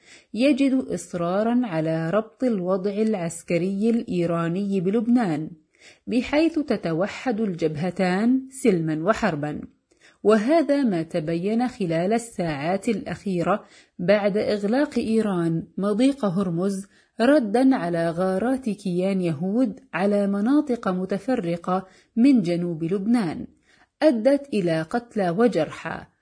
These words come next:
وفق مصادر رسمية لبنانية، إضافة إلى ما حصل قبيل الإعلان عن مذكرة التفاهم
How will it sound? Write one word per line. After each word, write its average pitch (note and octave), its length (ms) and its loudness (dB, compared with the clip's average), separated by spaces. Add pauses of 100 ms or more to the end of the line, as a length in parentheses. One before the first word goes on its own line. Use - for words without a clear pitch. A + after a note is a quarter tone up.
(180)
وفق A#3 380 0
مصادر C4+ 800 2
رسمية F#3 640 -2
لبنانية، G3 1120 0 (540)
إضافة C#4 800 2
إلى E3 280 -2
ما F3+ 180 -2
حصل B3 440 -2
قبيل G#3+ 580 0
الإعلان F#3+ 800 0
عن F3 300 -2
مذكرة E3+ 720 0
التفاهم F#3+ 840 0